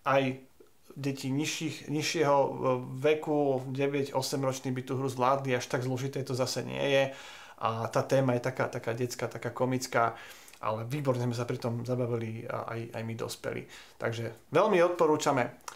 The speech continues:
First Red od Pegasus Špíle. To bolo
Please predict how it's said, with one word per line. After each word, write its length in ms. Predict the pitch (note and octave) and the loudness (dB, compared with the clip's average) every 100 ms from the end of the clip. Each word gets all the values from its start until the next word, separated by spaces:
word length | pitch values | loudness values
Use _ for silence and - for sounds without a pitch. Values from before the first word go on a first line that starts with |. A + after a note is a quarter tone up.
| - | -4
First 400 | - G#3+ G#3+ - | 4 4 4 4
Red 320 | F#3 F3 E3+ - - | 6 6 4 -2 -4
od 320 | E3 D3 C#3+ - - | 4 4 4 -4 0
Pegasus 400 | F3 E3+ - D#3 | 4 4 2 0
Špíle. 720 | - - D3+ D3+ C3+ C3 B2+ - - - - - - - - _ - _ - | 0 0 4 6 6 6 2 -6 -18 -20 -20 -20 -20 -20 -20 _ -20 _ 2
To 100 | F3 | 4
bolo 240 | D#3+ C#3+ | 6 4